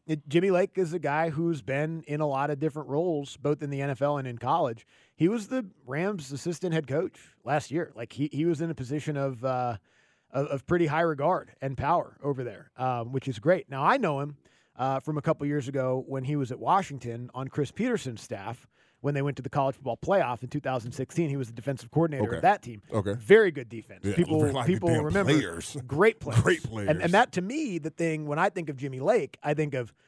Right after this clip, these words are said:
Speaker 1: "Oh, that guy's a great recruiter,"
Speaker 2: Yeah.
Speaker 1: because he got tons of guys.
Speaker 2: Yes.
Speaker 1: Like, you, you look at that roster there. Budda Baker was on that team.
Speaker 2: Vita
Speaker 1: Vita
Speaker 2: Vea
Speaker 1: Vea
Speaker 2: was
Speaker 1: was
Speaker 2: on
Speaker 1: on
Speaker 2: that
Speaker 1: that team.
Speaker 2: team.
Speaker 1: Just mul-, multiple guys on that team,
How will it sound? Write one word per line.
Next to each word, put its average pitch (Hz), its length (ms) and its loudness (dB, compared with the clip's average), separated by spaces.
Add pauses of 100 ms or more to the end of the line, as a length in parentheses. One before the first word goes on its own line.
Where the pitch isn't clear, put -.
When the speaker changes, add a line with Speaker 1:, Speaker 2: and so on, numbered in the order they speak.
(240)
Speaker 1:
"Oh, 107 80 -10
that 160 200 2
guy's 101 180 -12
a - 60 -20
great 151 340 -6
recruiter," - 480 -18
Speaker 2:
Yeah. - 80 -2
Speaker 1:
because 135 540 -2 (320)
he 196 140 2
got 151 200 0 (180)
tons 196 380 0
of 127 80 -8
guys. 95 240 -14
Speaker 2:
Yes. 98 140 -4
Speaker 1:
Like, 151 180 0
you, 208 80 2
you 208 220 0
look 214 160 6
at 156 100 -6
that 165 300 0
roster 147 420 0
there. 147 160 2
Budda 151 280 0
Baker 151 340 0
was 143 120 0
on 147 140 0
that 147 160 -2
team. 147 240 -4
Speaker 2:
Vita 120 140 4
Speaker 1:
Vita 113 120 6
Speaker 2:
Vea 120 120 4
Speaker 1:
Vea - 240 6
Speaker 2:
was - 60 4
Speaker 1:
was 120 100 4
Speaker 2:
on 120 80 4
Speaker 1:
on 117 140 2
Speaker 2:
that 143 80 -2
Speaker 1:
that 117 80 0
team. 113 180 0
Speaker 2:
team. 120 80 -10 (120)
Speaker 1:
Just 175 140 0
mul-, 165 260 0
multiple 196 540 2
guys 160 580 2
on 147 200 -2
that 143 180 -4
team, 135 480 -4